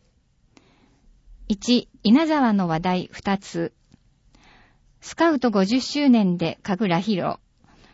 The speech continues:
国宮神社のお話です。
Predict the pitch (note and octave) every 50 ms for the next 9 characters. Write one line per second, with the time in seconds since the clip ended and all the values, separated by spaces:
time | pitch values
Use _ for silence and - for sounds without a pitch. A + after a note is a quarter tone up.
0 | _ _ _ _ _ _ _ - C#4+ D4+ D4+ D4+ D4+ C#4+ C#4 C#4+ C#4+ B3+ A#3 C#4
1 | C#4 B3 G3+ G3 F3+ E3+ E3 E3+ - _ - F#3+ - G#3+ G#3 G#3 F#3+ - - F3
2 | E3 D#3+ F3+ - - - _